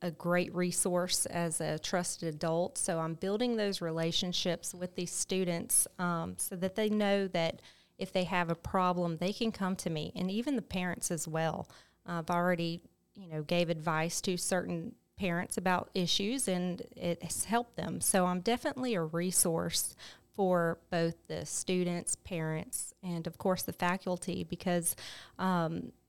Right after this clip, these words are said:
I work towards solving problems that are within the school community as far as administration side, um,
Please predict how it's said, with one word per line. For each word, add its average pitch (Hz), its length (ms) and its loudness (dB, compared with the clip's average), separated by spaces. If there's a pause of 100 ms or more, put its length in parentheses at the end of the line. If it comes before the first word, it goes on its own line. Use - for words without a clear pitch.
(800)
I 190 100 4
work 180 460 2
towards 185 480 2
solving 180 420 2
problems 180 720 0
that 160 180 2
are 160 360 0
within 185 360 0
the 156 120 -2 (180)
school 175 300 0
community 170 760 0 (120)
as 160 260 -4
far 156 260 0
as 156 220 -2
administration 170 1120 0
side, 165 600 -2
um, 160 400 -4